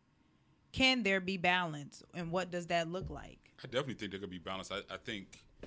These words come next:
Speaker 2: I think the femi-, I think, I think the roles, Kyle, have been reversed to some extent. I think the,
Speaker 1: Mm-hmm.
Speaker 2: the, the girls today are acting as if they're the, the patriarchal leaders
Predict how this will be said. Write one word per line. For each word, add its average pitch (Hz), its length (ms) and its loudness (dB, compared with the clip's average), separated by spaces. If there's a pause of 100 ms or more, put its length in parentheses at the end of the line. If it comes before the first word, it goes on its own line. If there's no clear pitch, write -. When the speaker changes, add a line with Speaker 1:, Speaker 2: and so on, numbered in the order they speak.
(2000)
Speaker 2:
I 104 60 -8
think 135 260 -4
the 110 400 0 (760)
femi-, 131 300 -2
I 110 80 4
think, 131 320 -2
I 113 100 2
think 139 220 -4
the 110 80 -6
roles, 120 500 -2
Kyle, 101 260 0
have 101 220 -4
been 104 160 -4
reversed 98 540 -6
to 123 60 -14
some 98 260 -8
extent. 80 360 -10
I 82 60 -6
think 87 260 -10
the, 85 220 -6
Speaker 1:
Mm-hmm. 139 480 -14
Speaker 2:
the, 87 120 -6 (220)
the 87 60 -10
girls 110 400 -2
today 98 680 -2 (540)
are 92 380 2 (220)
acting 104 280 -4
as 95 180 -6
if 101 200 -4
they're 104 160 0
the, 95 280 -4 (240)
the 92 80 -8
patriarchal 104 720 -2
leaders 95 580 -4